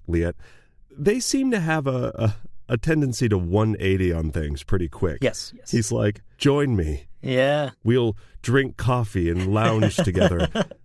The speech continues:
Speaker 1: "What's that? A tour? Sure." <laughs>
Speaker 2: Yo! <laughs>
Speaker 1: "Let's go!" <laughs> Frieth is like, "Okay, a little offended.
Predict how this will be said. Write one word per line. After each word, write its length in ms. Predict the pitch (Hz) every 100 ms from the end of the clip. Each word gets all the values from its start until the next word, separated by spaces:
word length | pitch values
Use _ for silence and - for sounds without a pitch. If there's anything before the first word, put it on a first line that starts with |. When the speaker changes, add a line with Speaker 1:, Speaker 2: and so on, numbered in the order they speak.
| - -
Speaker 1:
"What's 280 | 127 139 -
that? 240 | 117 143 -
A 60 | 107
tour? 540 | - 208 196 107 120 -
Sure." 680 | - - - 247 208 139 107 - -
<laughs> 200 | - -
Speaker 2:
Yo! 720 | 226 214 294 311 277 247 190 196 208 208 190
<laughs> 380 | 170 - 233 -
Speaker 1:
"Let's 260 | 254 220
go!" 800 | - 294 294 294 277 277 269 254
<laughs> 100 | - - - - - - 539 539 - 539 - - - - -
Frieth 280 | 127 117 117
is 120 | 113
like, 200 | 123 117 -
"Okay, 460 | 208 208 127 113 113 _
a 100 | 135
little 320 | 135 156 151 127
offended. 440 | - 90 82 80